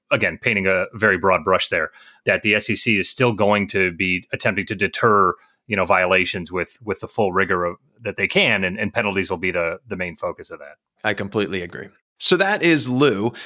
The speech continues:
Speaker 2: Uh, just a quick note on whistleblowers, and, and Chris, you hit on it earlier when you were talking about Chairman Clayton's speech, but it, it was sort of a theme that ran through several of the panels, actually,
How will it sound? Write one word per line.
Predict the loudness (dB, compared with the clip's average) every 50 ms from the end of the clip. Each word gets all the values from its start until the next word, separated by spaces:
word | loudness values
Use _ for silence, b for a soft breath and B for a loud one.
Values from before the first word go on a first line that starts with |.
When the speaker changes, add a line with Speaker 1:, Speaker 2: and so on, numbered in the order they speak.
| B B -2
Speaker 2:
Uh, | -2 -2 0
just | 0 0 0 0
a | 0
quick | 0 0 0
note | 2 2 4 4
on | 4 4
whistleblowers, | 2 2 2 0 2 2 2 4 4 2 2 0
and, | -2 -4 -4 -4
and | -4 -4 -4 -6 -8 -10 _ _ -14 -10 -2
Chris, | 0 0 2 2 2
you | 0 2
hit | 2 4 4 4
on | 4 2 0
it | -2 -2 0
earlier | 0 2 4 4 4 4 2 2 2 0
when | 0 -2 -2
you | -2 -2
were | 0
talking | 0 0 0 0 0 -2 -2
about | -2 -2 -2 -2 -2
Chairman | -2 -2 0 -2 -4 -6
Clayton's | -4 0 0 0 0 -2 -6 -8 -8
speech, | -6 -6 -6 -6 -8 B B B B B B B
but | -2 -2 2 2
it, | 2 2 4
it | 4 4
was | 4 4
sort | 4 4 2
of | 4 2
a | 2 0 -2 _ _ _
theme | 0 2 4 4 4 2 2 2
that | 0 0 2
ran | 2 2 2 2 0 0
through | 0 2 2 2 4 2
several | 2 2 2 2 2 4 2 2 2 2
of | 0 -2
the | -6 -10
panels, | -6 -6 -6 -6 -6 -8 -8 -10 -10 -8 -4
actually, | -2 -2 -2 -2 -4 -6 -6 -4 -6 -8 -8 -10